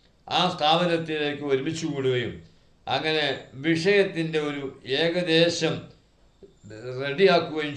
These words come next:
ചെയ്തുകൊണ്ട് മു-, പിന്നെ മൂന്ന് ദിവസത്തെ സംവാദമാണ് നിശ്ചയിച്ചത്. അപ്പോൾ അതിനുള്ള ഒരുക്കങ്ങളുമായി ബഹുമാനപ്പെട്ട എ പി ഉസ്താദ്, ആമിയൂർ മുഹമ്മദ് മുസ്ലിയാർ, വാണിയമ്പലം അബ്ദുൾ റഹ്മാൻ മുസ്ലിയാർ, കെ വി മുഹമ്മദ്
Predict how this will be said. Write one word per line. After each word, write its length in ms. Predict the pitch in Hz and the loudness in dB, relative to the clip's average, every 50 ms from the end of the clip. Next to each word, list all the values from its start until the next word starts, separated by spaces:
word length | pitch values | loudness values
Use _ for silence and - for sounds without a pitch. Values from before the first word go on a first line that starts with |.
| - | 0
ചെയ്തുകൊണ്ട് 560 | 135 135 135 147 160 147 143 135 131 131 147 160 180 170 - - - _ _ _ _ _ _ _ _ _ _ _ - - | 2 2 2 2 -2 -4 -4 -4 -4 -4 -2 -2 -2 -4 -6 -12 -18 _ _ _ _ _ _ _ _ _ _ _ -18 -14
മു-, 200 | 107 123 127 123 123 131 | -12 -12 -12 -10 -4 -2
പിന്നെ 340 | 131 131 131 127 123 120 120 117 110 - - - _ - 104 | -2 -2 0 -2 -2 -2 -2 -4 -6 -8 -14 -20 _ -14 -10
മൂന്ന് 220 | 123 151 180 202 196 180 | -6 -4 0 0 2 2
ദിവസത്തെ 400 | 180 175 160 165 180 175 - 180 165 165 | 2 0 0 -2 -2 -4 -6 -6 -4 -4
സംവാദമാണ് 540 | 165 160 160 175 180 180 180 175 165 160 156 156 | -2 0 2 2 4 4 4 4 2 2 0 -4
നിശ്ചയിച്ചത്. 560 | 139 - - 151 151 143 135 - 131 101 95 92 - - - _ _ _ _ _ _ _ _ | -6 -6 -4 -2 -2 -2 -2 -4 -4 -4 -6 -8 -14 -18 -20 _ _ _ _ _ _ _ _
അപ്പോൾ 280 | - 147 147 180 190 196 - 135 147 | -6 -6 -2 0 0 0 0 0 -2
അതിനുള്ള 400 | 160 165 180 170 165 160 156 151 151 147 - 131 147 | -2 0 -2 -2 -4 -4 -2 -2 -2 -2 -2 -2 -4
ഒരുക്കങ്ങളുമായി 880 | 147 143 143 135 185 175 165 160 151 147 139 135 135 135 139 156 165 165 165 - - - _ _ _ _ _ _ _ - | -4 -6 -6 -4 -4 -2 -2 -2 -2 -4 -2 -2 0 0 0 -2 -2 -6 -8 -12 -18 -20 _ _ _ _ _ _ _ -20
ബഹുമാനപ്പെട്ട 800 | - 123 127 135 139 160 165 170 160 156 - - 147 139 139 143 143 139 135 135 | -20 -12 -6 -4 -2 0 0 2 0 0 -2 -4 -6 -6 -4 -2 0 2 2 2
എ 20 | 135 - | 0 -2
പി 100 | 147 147 147 | -6 -6 -6
ഉസ്താദ്, 400 | 135 135 - 143 147 147 147 165 175 170 - - - 120 135 | -8 -6 -2 -2 -2 0 -2 -4 -6 -6 -10 -10 -8 -6 -6
ആമിയൂർ 320 | 139 147 156 156 160 151 143 139 | -6 -4 -4 -4 -4 -4 -4 -4
മുഹമ്മദ് 320 | 139 135 139 147 147 147 147 | -6 -4 -6 -6 -8 -8 -10
മുസ്ലിയാർ, 360 | 135 - 139 147 151 156 170 175 - - 113 | -10 -10 -8 -4 -2 -2 -2 -2 -4 -6 -4
വാണിയമ്പലം 460 | 123 131 147 151 156 147 147 147 143 143 | -2 -2 -2 -2 -4 -6 -6 -4 -4 -4
അബ്ദുൾ 220 | 135 131 143 151 147 143 | -4 -4 -8 -8 -8 -8
റഹ്മാൻ 260 | 143 139 143 147 147 143 | -8 -6 -6 -6 -6 -6
മുസ്ലിയാർ, 400 | 127 135 139 143 151 160 165 180 180 - - - - _ _ _ _ 117 | -8 -10 -6 -2 0 2 2 2 0 -4 -10 -18 -20 _ _ _ _ -2
കെ 80 | 131 160 160 | 0 0 2
വി 80 | 165 160 160 147 | 2 2 0 0
മുഹമ്മദ് 340 | 131 131 139 143 156 156 | -2 -4 -4 -6 -6 -6